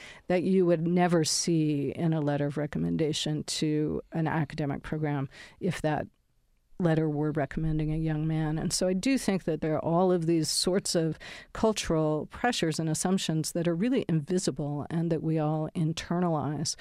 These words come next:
um, that can prevent people from moving in certain kinds of directions. I think that there's a lot of work being done now on the high school and junior high school levels, but there's more yet, obviously, to be done, including just on a day-to-day basis,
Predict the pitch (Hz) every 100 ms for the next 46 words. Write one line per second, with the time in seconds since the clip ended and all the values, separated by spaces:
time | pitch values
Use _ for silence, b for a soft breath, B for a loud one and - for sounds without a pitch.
0 | B B B - 165 160 165 156 - -
1 | 156 151 160 - _ - 170 165 156 -
2 | 151 151 160 156 147 - - 165 - 151
3 | - 151 156 156 147 143 139 139 147 202
4 | 185 156 - 147 147 - 160 147 - 170
5 | 170 - - - - 262 214 202 170 160
6 | 147 151 151 165 147 151 165 - 165 156
7 | 147 156 160 160 156 156 151 139 - 160
8 | - 156 156 160 151 156 143 147 - -
9 | 151 151 151 156 - - 156 151 - B
10 | B B _ 165 156 143 - _ 196 170
11 | 160 151 147 143 - 156 151 147 - 156
12 | - 156 151 165 160 165 175 170 - 285
13 | 214 151 - 170 160 160 165 156 143 156
14 | 151 160 151 143 147 143 151 - 160